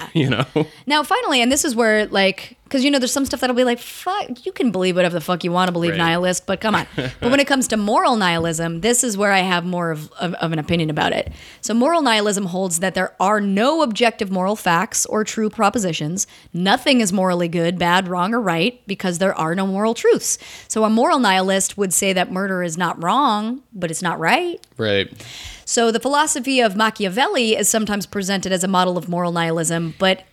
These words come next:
Speaker 2: it is questionable since he was just, you know, he was actually largely silent on moral matters. And if anything, he presented an alternative to the ethical theories of his day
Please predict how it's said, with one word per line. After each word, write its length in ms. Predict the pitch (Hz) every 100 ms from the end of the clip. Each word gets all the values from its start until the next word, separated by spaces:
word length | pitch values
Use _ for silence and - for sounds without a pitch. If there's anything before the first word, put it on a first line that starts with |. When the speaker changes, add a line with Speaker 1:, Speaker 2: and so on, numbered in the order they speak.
| -
Speaker 2:
it 160 | 202
is 120 | 262 254
questionable 520 | - 220 226 202 185
since 240 | 208 180
he 140 | - 262
was 260 | 226 180 -
just, 280 | - 190 - -
you 100 | 196
know, 100 | 175
he 100 | 240
was 80 |
actually 240 | 214 185 196
largely 380 | 180 180 165 165
silent 440 | - 190 185 175
on 120 | 170 175
moral 240 | 175 190
matters. 380 | 175 170 175 170
And 140 | -
if 80 | 185
anything, 320 | 294 320 233
he 120 | 214
presented 440 | 233 208 196 196 190
an 100 | 190
alternative 720 | 180 - 233 226 202 185 - - -
to 100 | -
the 140 | 214 208
ethical 260 | 208 185
theories 380 | 170 208 208 175
of 140 | 175 165
his 280 | 190 180
day 520 | 160 196 190 170 165